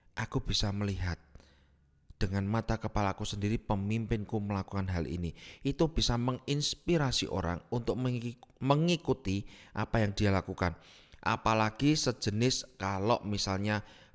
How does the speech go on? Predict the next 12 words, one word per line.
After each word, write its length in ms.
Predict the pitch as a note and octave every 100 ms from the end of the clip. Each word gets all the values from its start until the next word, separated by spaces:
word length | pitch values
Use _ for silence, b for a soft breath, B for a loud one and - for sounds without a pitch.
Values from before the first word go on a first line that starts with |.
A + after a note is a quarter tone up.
| -
perintah 640 | B2 B2 A#2+ - B2+ B2+
atau 320 | - G#2 - F#2+ -
order 480 | A2+ - - G#2+ -
atau 320 | G#2+ - G#2
instruksinya 800 | A2 G#2+ - A2 - B2 A#2 A2+
berupa 440 | - G2 G2 A2 G#2 B B B B
sesuatu 640 | B - B2+ - C3 A#2+ -
yang 240 | B2+ A2
berkenaan 640 | G#2+ - - A2+ G2 A#2 A2
dengan 260 | G2+ G#2
bayar 460 | - G2+ F#2+ G2 F2+
harga. 480 | F2+ F2 - D#2+